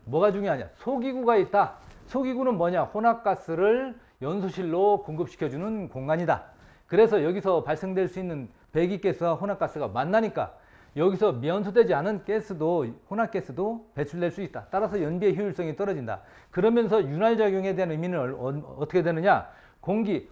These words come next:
혼합기가 들어갔을 때에 여기에 오일이 희석이 돼서 같이 타고 들어가면서 윤활이 되면서 연소가 되도록 돼 있어요. 그래서 여기에 대한 이와 같은 엔진에 대한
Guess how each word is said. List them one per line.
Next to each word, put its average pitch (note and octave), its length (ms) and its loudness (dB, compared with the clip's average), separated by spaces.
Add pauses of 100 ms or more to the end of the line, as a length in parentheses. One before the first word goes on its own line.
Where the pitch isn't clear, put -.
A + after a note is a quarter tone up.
혼합기가 A#3+ 480 2
들어갔을 F#3+ 560 2
때에 C#3+ 400 0 (200)
여기에 G#3 540 2 (800)
오일이 G3 720 0
희석이 G#3+ 320 -2
돼서 E3 400 0 (160)
같이 G3 400 -6
타고 G3+ 500 0
들어가면서 D#3 520 -2
윤활이 D#3 380 -2
되면서 C#3 380 -6 (220)
연소가 G3 480 0
되도록 F3+ 320 0
돼 B2+ 100 -2
있어요. G2+ 240 -10 (300)
그래서 F#3 380 0 (260)
여기에 F3+ 380 4
대한 D#3+ 280 -2 (380)
이와 E3 200 0
같은 G3 500 -2 (100)
엔진에 D#3+ 440 -2
대한 F3 260 -2